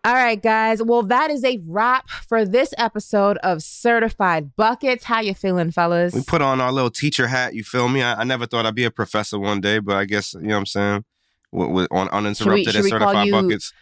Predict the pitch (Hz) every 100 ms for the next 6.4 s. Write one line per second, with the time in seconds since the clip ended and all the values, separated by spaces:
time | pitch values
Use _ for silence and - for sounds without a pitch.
0 | _ - 113 110 107 98 - 113 104 101
1 | 202 208 208 - 220 - 214 202 185 190
2 | 196 208 - 196 190 202 196 175 - 202
3 | 220 214 170 - 107 107 98 85 87 92
4 | 98 98 98 98 95 95 87 82 80 78
5 | 80 85 - 87 82 170 80 78 76 -
6 | 78 76 85